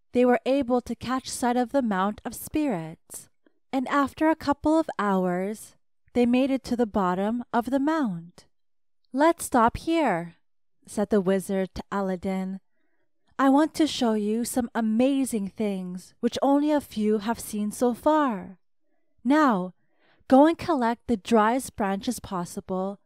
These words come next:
in order that we may light a fire." It didn't take very long for Aladdin to collect quite a lot of branches.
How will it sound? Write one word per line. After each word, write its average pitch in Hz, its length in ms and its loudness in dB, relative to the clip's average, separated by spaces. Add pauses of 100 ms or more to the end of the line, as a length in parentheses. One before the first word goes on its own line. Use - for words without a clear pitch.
(400)
in 277 120 4
order 302 320 8
that 240 200 0
we 220 120 0
may 208 220 -2
light 180 260 -4
a 226 80 -6
fire." 202 800 -2 (1120)
It 285 180 0
didn't 339 320 0
take 254 300 -2
very 208 260 0
long 180 380 -4
for - 200 -4
Aladdin 202 600 -4
to 240 100 -6
collect 247 440 -4
quite 285 280 0
a 240 60 0
lot 202 240 -2
of 214 160 -8
branches. 180 840 -4